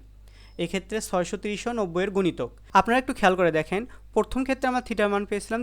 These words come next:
তিরিশ ডিগ্রি, পরের ক্ষেত্রে আমরা থিটার মান পেলাম ষাট ডিগ্রি। এই দুটা থিটা যোগ করে কিন্তু আমাদের নব্বই ডিগ্রি হয়েছে, অর্থাৎ প্রত্যেক ক্ষেত্রেই আপনারা কোণকে এন গুণন নব্বই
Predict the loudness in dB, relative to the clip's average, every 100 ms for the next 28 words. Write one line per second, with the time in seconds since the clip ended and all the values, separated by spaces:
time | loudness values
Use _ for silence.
0 | -2 -2 -2 -2 -4 -6 -12 -20 2 4
1 | 4 0 -2 -2 -2 -2 -2 -2 -2 -2
2 | -4 -2 2 2 2 -4 -4 -12 -18 -2
3 | 2 2 2 2 2 2 2 2 -2 0
4 | 0 0 0 0 0 -4 -8 -10 0 2
5 | 4 4 4 0 -4 -4 -6 -4 -6 -4
6 | -6 -4 -6 -2 -4 -2 -4 -4 -14 -2
7 | 0 2 0 0 -4 -4 -6 -4 -2 -2
8 | -2 -4 -2 -2 -2 -6 -18 -20 -14 -4
9 | 0 0 2 2